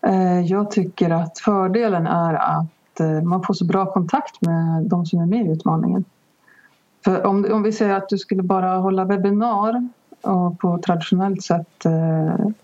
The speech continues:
lansera någonting, då får du inte alls samma personliga kontakt.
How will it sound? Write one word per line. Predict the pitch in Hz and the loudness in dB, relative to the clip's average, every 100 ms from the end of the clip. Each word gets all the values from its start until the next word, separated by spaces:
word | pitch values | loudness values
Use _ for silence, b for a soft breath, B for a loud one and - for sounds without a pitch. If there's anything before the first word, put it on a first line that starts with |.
| B B B B B _ | B B B B B _
lansera | 175 170 170 165 | 0 2 2 2
någonting, | 160 165 165 196 214 - - _ | 0 2 2 2 0 -6 -18 _
då | 277 208 190 | -2 0 2
får | 208 | 2
du | 196 | 2
inte | 175 170 | 0 0
alls | 208 175 160 | 0 0 -2
samma | - 170 165 165 | -2 0 0 0
personliga | 170 160 233 170 151 | -2 0 0 0 -2
kontakt. | 156 175 165 214 - - | -2 -2 0 -4 -6 -20